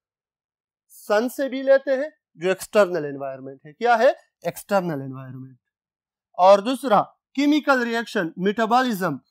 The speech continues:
जितने भी केमिकल रिएक्शन होते हैं उसमें हीट प्रोड्यूस होती है। इन दो प्रोसेस से ये क्या करते हैं? हीट गेन करते हैं। क्या करते हैं? हीट गेन करते हैं। तो ये हमारे पास क्या हुआ?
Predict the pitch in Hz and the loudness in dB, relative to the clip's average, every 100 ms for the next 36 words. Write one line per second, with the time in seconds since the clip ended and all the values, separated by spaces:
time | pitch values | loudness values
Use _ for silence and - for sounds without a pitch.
0 | _ - 214 254 269 262 277 285 285 277 | _ -10 -8 -6 -6 -6 -8 0 2 2
1 | 269 277 294 269 269 269 285 311 - _ | 0 -2 -4 -4 -4 -2 -2 -2 -8 _
2 | 220 233 254 311 320 _ 190 247 254 247 | -8 -4 -2 -2 -4 _ -6 -6 -6 -10
3 | 233 233 226 226 233 220 247 - _ - | -8 -8 -8 -10 -4 -2 -2 -4 _ 2
4 | 262 262 208 - 220 220 233 214 220 208 | 2 2 -2 -2 2 2 2 -6 -6 -8
5 | 214 240 233 _ 226 220 - 208 214 277 | -10 -8 -10 _ -10 -6 -2 2 4 2
6 | - _ 151 143 208 170 139 160 143 143 | 0 _ -6 0 0 -2 -6 -10 -10 -14
7 | 131 147 147 156 226 226 226 240 262 339 | -16 -18 -14 -6 -6 -6 -10 -8 -8 -10
8 | _ _ - 214 262 _ _ _ _ 143 | _ _ -4 -2 -2 _ _ _ _ -8
9 | 160 160 143 151 160 - _ - 190 254 | -4 -4 -6 -8 -8 -10 _ -4 0 2
10 | 269 269 269 269 262 - 269 254 | 2 2 2 0 -2 0 2 4